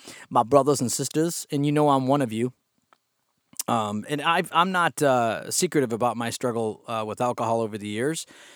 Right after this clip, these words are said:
Yes, I struggled with alcohol. <laughs> I know right now some of you are pulling over. You've just hit the brakes on your car and went, "What?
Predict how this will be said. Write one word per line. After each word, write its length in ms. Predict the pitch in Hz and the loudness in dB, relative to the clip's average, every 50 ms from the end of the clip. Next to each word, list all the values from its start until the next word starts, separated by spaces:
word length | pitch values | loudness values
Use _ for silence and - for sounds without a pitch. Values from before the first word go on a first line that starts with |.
| - - _ _ | -20 -20 _ _
Yes, 800 | - 98 107 117 139 185 185 175 185 - - - - - - - _ _ _ _ _ _ _ - | -16 -14 -8 4 6 6 8 8 6 4 2 -2 -4 -6 -10 -14 _ _ _ _ _ _ _ -4
I 140 | - 139 147 | -2 -2 0
struggled 720 | 135 - - - - _ - 143 160 156 156 131 147 139 127 | 0 0 -2 -4 -6 _ 0 4 4 4 6 6 2 2 4
with 140 | 131 127 131 | 2 4 4
alcohol. 560 | 131 131 123 - 117 110 117 107 85 76 _ - | 4 4 4 2 0 2 2 2 2 0 _ -16
<laughs> 60 | - - - - - - - - - - - - 233 _ - - 185 _ _ - - - - - - | -16 -16 -16 -18 -20 -20 -20 -20 -20 -14 -4 -4 -4 _ -4 -8 -8 _ _ -16 -14 -14 -12 -2 4
I 100 | 180 196 | 6 6
know 140 | 202 190 170 | 6 6 6
right 180 | 185 196 196 | 4 4 4
now 180 | 202 185 170 156 | 4 4 4 4
some 180 | - 196 196 196 | 4 2 2 2
of 100 | 175 170 | 2 4
you 100 | 180 165 | 4 4
are 80 | 151 | 4
pulling 460 | - - - - 285 277 277 254 233 | 4 2 4 6 6 6 6 4 6
over. 480 | 220 226 226 226 175 156 123 110 107 _ _ - - - - - | 8 8 8 8 6 4 0 0 0 _ _ -20 -18 -18 -14 -4
You've 180 | 190 208 202 175 | -2 -2 0 4
just 220 | 196 233 202 - | 4 4 4 4
hit 300 | - - - 285 285 _ | 0 -2 -2 -2 -2 _
the 80 | - 254 | 0 0
brakes 600 | 165 - - 185 214 226 214 175 - - - - | 0 0 2 4 6 6 6 4 2 -2 -8 -2
on 160 | - 175 175 | 0 0 2
your 160 | 175 165 151 | 2 0 0
car 360 | - - 185 190 180 170 160 147 | 2 6 8 8 10 10 8 6
and 100 | 135 135 | 4 0
went, 160 | 127 123 139 | -2 -4 -4
"What? 540 | 135 135 208 320 453 - - - - - | 2 6 8 8 8 6 2 -4 -10 -10